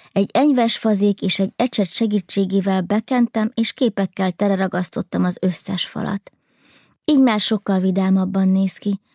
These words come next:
és majd, ha Fendannék is megjönnek,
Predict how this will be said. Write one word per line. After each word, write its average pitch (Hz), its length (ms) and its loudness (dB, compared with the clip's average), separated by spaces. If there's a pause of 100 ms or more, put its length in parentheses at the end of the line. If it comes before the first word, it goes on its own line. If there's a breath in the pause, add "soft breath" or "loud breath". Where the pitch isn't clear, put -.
(340 soft breath)
és - 200 0
majd, 190 200 2
ha 185 120 0
Fendannék 208 680 2
is 175 120 -4
megjönnek, 196 760 0